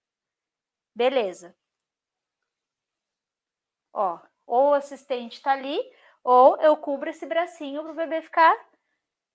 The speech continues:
aconchegado. Mesma coisa aqui, ó. Dou a direção, empurro o cotovelinho aqui, ó. Tirei o outro bracinho.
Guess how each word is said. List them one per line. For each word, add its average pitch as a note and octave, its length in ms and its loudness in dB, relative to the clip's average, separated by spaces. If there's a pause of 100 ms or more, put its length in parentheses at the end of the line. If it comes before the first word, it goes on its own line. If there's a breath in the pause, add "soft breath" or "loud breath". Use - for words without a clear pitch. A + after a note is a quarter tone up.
(100)
aconchegado. C#4 960 2 (160)
Mesma E4+ 380 0
coisa F4+ 300 2
aqui, C#4+ 280 -8
ó. F#3 140 -6 (260)
Dou A3 160 -6
a A3+ 80 0
direção, C4+ 760 0 (440)
empurro D4 380 0
o D4+ 40 -8
cotovelinho D#4 580 -2
aqui, E4 280 -6
ó. F3+ 120 -8 (480)
Tirei A#3+ 400 -4
o B3 40 -6
outro A#3+ 240 -8
bracinho. A#3+ 600 -8